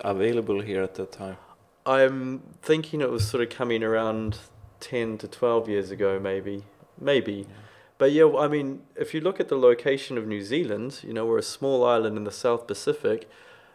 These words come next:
Speaker 2: Uh, in the day, we used to just, uh, ship pre-roasted coffee. So the shelf
Speaker 1: Mm.
Speaker 2: life on that would just go,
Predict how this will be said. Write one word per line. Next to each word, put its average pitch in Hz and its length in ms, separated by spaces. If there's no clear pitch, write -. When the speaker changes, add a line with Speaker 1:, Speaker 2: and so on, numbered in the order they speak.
Speaker 2:
Uh, 110 340
in 127 140
the 120 80
day, 135 320
we 110 160
used 110 240
to 113 80
just, - 500
uh, 107 220
ship - 540
pre-roasted 110 600
coffee. - 480
So - 160
the 113 120
shelf 160 360
Speaker 1:
Mm. - 80
Speaker 2:
life 107 200
on 107 160
that 143 280
would 104 140
just 101 240
go, 101 360